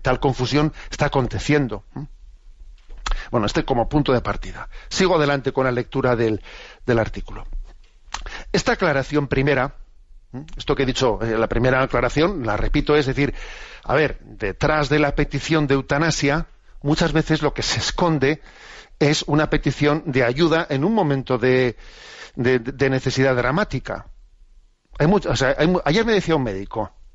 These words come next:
ayer me decía un médico, "En cuarenta y un años de profesión médica, solamente he tenido una persona que me dijese que me haya pedido la eutanasia". En cuarenta y un años, ¿eh?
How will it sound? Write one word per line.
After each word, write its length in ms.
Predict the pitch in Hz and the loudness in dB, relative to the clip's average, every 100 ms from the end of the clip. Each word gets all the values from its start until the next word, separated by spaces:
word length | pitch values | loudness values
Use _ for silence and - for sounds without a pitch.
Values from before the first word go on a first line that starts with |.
| - - | -8 0
ayer 240 | 135 151 | 2 4
me 100 | 147 | 2
decía 260 | 135 127 117 | 2 0 -2
un 60 | |
médico, 400 | 104 104 - 113 | -2 -4 -4 -2
"En 180 | 143 143 | 2 2
cuarenta 500 | 143 143 139 143 143 | 4 2 2 0 0
y 120 | 143 | 0
un 140 | 208 180 | -2 -2
años 300 | 120 113 107 | -2 -4 -4
de 100 | 120 | -4
profesión 480 | - 107 110 139 131 | -2 -2 0 2 2
médica, 460 | 135 135 - 160 - - - - | 2 0 0 -2 -4 -20 -20 -14
solamente 500 | - 170 160 160 156 | -2 0 2 2 2
he 40 | 151 | 2
tenido 540 | 156 139 131 117 - _ - - | 2 0 2 0 -2 _ -20 -2
una 260 | 220 180 - | 2 2 2
persona 500 | - - 151 160 - - - - - - - - - - - - - - | 0 0 2 0 -2 -16 -20 -20 -20 -20 -20 -20 -20 -20 -20 -20 -20 -6
que 140 | 156 | 0
me 120 | 147 135 | 2 2
dijese 480 | 143 - 143 147 | 2 2 2 0
que 140 | - 131 | 2 2
me 120 | 139 | 4
haya 220 | 147 143 | 4 2
pedido 280 | 135 131 131 | 2 2 2
la 60 | 127 | 2
eutanasia". 640 | 120 113 104 - 98 98 - - - - - - - | 0 -4 -4 -8 -6 -8 -10 -18 -20 -20 -20 -16 -2
En 140 | 143 131 | 0 2
cuarenta 340 | 127 123 127 | 2 2 2
y 80 | 139 | 2
un 100 | 123 | 2
años, 280 | 98 98 180 | 0 -2 0
¿eh? 160 | 196 | -2